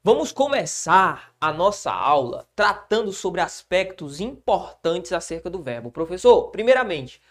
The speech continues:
trataremos sobre aspectos essenciais. Como assim aspectos essenciais? O verbo,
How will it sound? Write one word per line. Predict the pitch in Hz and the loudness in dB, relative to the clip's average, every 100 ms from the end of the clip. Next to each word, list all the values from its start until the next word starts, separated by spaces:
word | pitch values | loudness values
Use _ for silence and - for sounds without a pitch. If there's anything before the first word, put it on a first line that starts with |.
| _ | _
trataremos | - 190 202 165 165 170 | -2 -2 2 0 0 -4
sobre | 170 156 | -6 -6
aspectos | 156 - _ 147 - 147 - _ _ _ | -6 -8 _ -8 -8 -14 -18 _ _ _
essenciais. | 202 233 - - 175 170 - 180 127 104 110 - _ _ _ _ | 0 0 -6 -8 -8 -8 -10 -6 -6 -6 -14 -20 _ _ _ _
Como | 403 320 | 0 0
assim | - 220 | 0 -4
aspectos | 214 - 180 180 165 | -6 -6 -8 -8 -10
essenciais? | 160 - 151 - 123 123 123 _ _ _ _ | -12 -10 -16 -14 -14 -14 -20 _ _ _ _
O | 285 | -8
verbo, | 156 170 190 120 113 | -2 -2 -2 -6 -14